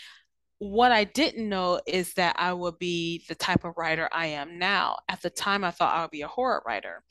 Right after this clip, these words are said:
because I grew up reading Stephen King, and my mom didn't like me reading Stephen King, so I had to hide his books too. <laughs> So, 'cause she was like, "No, don't read all that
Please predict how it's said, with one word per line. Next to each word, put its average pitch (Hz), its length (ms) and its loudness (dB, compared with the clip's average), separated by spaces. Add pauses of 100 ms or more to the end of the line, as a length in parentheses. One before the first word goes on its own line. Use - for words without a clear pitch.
(240)
because 185 280 -4
I 165 100 2
grew 180 200 -4
up 175 140 -4
reading 160 240 -4
Stephen 147 400 -10
King, 196 360 2
and 165 80 -6
my 160 60 -2
mom 170 380 2
didn't 147 200 -4
like 160 180 -2
me 151 120 -10
reading 190 220 -4
Stephen 180 360 -8
King, 170 280 -4
so - 100 -2
I - 20 0
had 156 40 0
to 147 60 -2
hide 160 240 0
his 247 220 4
books - 300 -6
too. 208 400 0 (120)
<laughs> - 100 -16
So, - 320 6 (640)
'cause 196 180 2
she - 80 -4
was 208 140 -8
like, 202 160 -2
"No, 359 240 6
don't 311 180 0
read 311 140 -2
all 285 160 2
that 254 180 2